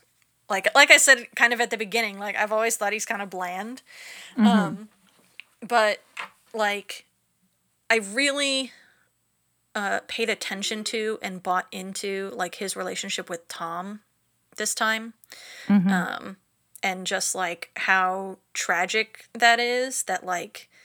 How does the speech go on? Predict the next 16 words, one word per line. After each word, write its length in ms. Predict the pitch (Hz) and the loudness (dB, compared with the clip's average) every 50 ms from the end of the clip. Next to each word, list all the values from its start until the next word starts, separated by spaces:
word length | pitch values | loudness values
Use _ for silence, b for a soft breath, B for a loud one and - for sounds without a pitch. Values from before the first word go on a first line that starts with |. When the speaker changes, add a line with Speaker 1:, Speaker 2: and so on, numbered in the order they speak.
| b b b b b b b b b | b b b b b b b b b
Speaker 1:
he's 300 | b - - 220 220 208 | b -8 -6 -4 -2 -2
the 80 | - 220 | 0 0
younger 240 | 214 214 208 208 208 | 0 0 0 -2 -4
brother 560 | 180 190 190 185 185 190 185 185 185 - - - | -2 -2 -2 0 0 -2 -2 -2 -4 -6 -6 -6
who 520 | 220 196 185 185 185 180 180 185 185 - _ - - | -6 -4 -4 -4 -4 -4 -4 -6 -8 -10 _ -12 -8
just 380 | 185 - 214 196 196 - - - | -2 0 2 2 2 0 0 -2
wants 640 | 196 190 180 180 180 185 - - - - - - _ - | -4 -4 -4 -4 -4 -4 -4 -2 -2 -2 -4 -6 _ -8
to 480 | - - 196 180 175 180 180 180 - - | -8 -6 -6 -6 -6 -8 -8 -10 -10 -6
get 160 | - 185 180 | -4 -4 -4
approval 720 | 180 - - - - 302 277 247 254 254 240 233 240 240 _ _ _ _ | -6 -8 -6 -2 0 0 2 2 4 4 4 4 4 0 _ _ _ _
from 600 | - - - 214 202 190 185 185 180 185 190 190 _ _ - - - | -10 -4 0 2 2 2 2 -2 -6 -12 -16 -18 _ _ -20 -18 -14
his 200 | 196 202 185 - | -10 -10 -8 -6
big 260 | - 190 180 180 170 | -6 -6 -6 -6 -6
bro, 560 | - 196 202 196 196 196 190 190 190 190 196 - - | -2 0 2 2 2 2 0 -2 -4 -8 -10 -12 -12
and, 240 | - 190 170 175 | -10 -10 -10 -8
like, 420 | 170 165 165 - 226 - - - | -8 -8 -8 -8 -10 -12 -18 -20